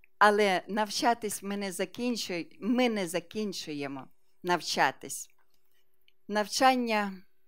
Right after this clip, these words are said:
буде тривати, бо ми цього дуже хочемо. Ми не хочемо зупинитися в навчанні, тому що пізнання — це процес тривалий, поки ми тут на землі. Ми пізнаємо, навчаючись. Тому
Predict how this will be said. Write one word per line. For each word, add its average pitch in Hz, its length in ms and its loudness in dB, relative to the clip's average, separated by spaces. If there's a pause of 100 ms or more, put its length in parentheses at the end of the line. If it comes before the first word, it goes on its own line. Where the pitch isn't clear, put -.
(220)
буде 220 320 2
тривати, 208 600 4
бо 180 140 -4
ми 247 160 -2
цього 226 280 0
дуже 226 360 -4
хочемо. 165 680 -2 (720)
Ми 247 120 2
не 262 160 2
хочемо 277 540 0
зупинитися 262 800 0
в 185 80 -6
навчанні, 170 680 -4
тому 247 360 -4
що 240 280 -2
пізнання — 277 840 2
це - 160 0
процес 240 600 0
тривалий, 233 560 6
поки 214 320 -6
ми 226 160 -6
тут 214 200 -8
на 202 160 -6
землі. 208 500 -6 (540)
Ми 208 140 0
пізнаємо, 220 840 -2
навчаючись. 175 1160 -2 (680)
Тому 220 600 0